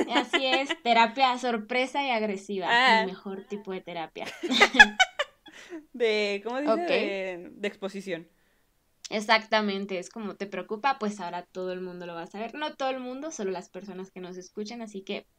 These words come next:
Speaker 1: bueno, pues tienen una exclusiva,
Speaker 2: Puedo
Speaker 1: ¿ok?
Speaker 2: confiar en ustedes.
Speaker 1: Eso espero.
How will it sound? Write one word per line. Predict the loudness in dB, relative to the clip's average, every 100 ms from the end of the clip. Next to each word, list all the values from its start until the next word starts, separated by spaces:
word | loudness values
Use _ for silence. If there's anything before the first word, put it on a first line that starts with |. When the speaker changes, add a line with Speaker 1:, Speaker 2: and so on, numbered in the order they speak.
| _
Speaker 1:
bueno, | -8 -8 -8
pues | -12 -14
tienen | -12 -12 -10
una | -10 -8
exclusiva, | -6 -6 -6 -6 -6 -8 -4
Speaker 2:
Puedo | -2
Speaker 1:
¿ok? | -2
Speaker 2:
confiar | -4 -4 -4
en | -4 -8
ustedes. | -12 -14 -14 -16 -20 _ _ _ _ _ _ _ _ _
Speaker 1:
Eso | -20 -18
espero. | -14 -10 -8